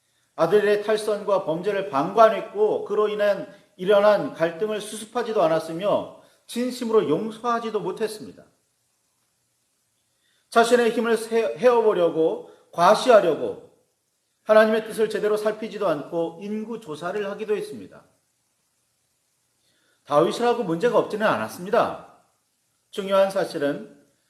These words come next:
다윗이 자신의 문제를 발견하고 범죄를 깨달았을 때 어떻게 했는가입니다.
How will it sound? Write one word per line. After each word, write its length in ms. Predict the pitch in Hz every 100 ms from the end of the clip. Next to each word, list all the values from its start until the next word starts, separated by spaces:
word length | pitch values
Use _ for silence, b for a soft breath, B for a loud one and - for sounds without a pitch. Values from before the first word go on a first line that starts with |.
| _ _ _
다윗이 640 | 165 175 190 180 214 202
자신의 540 | - 156 151 185 202 202
문제를 600 | 156 156 156 156 156 156
발견하고 1000 | 110 127 139 165 147 120 139 185 - b b b -
범죄를 600 | 147 170 185 202 190 180
깨달았을 560 | 160 147 151 156 180
때 540 | - 208 107 - - _ -
어떻게 600 | 147 - 196 - 208 190
했는가입니다. 1500 | 185 175 165 151 156 147 92 - - _ - 120 101 87